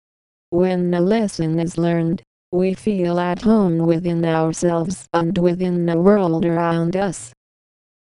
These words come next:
When the full moon is in Capricorn, it works even harder to finish what was started at the beginning of the lunar cycle. You'll ask yourself what you obtained,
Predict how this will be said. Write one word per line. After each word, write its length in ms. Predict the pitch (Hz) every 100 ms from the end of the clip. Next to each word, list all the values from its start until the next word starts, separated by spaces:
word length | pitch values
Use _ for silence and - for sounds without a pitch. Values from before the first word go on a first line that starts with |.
| _ _ _ -
When 340 | 190 202 196
the 140 | 196 190
full 320 | - 294 240
moon 340 | 262 233 180
is 160 | 190 190
in 220 | 202 196
Capricorn, 880 | - 240 247 185 180 - 185 180 185 -
it 180 | 185 202
works 560 | 214 240 196 - -
even 380 | 220 208 196 185
harder 560 | 240 214 240 190 175 175
to 180 | 190
finish 500 | 180 240 202 180 175
what 300 | 185 185 185
was 260 | 190 185 190
started 640 | - - 208 196 170 165
at 200 | 180 180
the 120 | 185
beginning 720 | 180 190 185 220 240 202 170 175
of 120 | 175
the 160 | 175 175
lunar 420 | 202 220 226 208
cycle. 720 | - 233 190 - 156 151 147 - _ _ _ _ -
You'll 340 | 180 196 196
ask 400 | 196 202 185 -
yourself 600 | 175 180 175 - 190 185
what 280 | 185 185 -
you 240 | 185 185 185
obtained, 760 | 190 196 240 233 202 165 190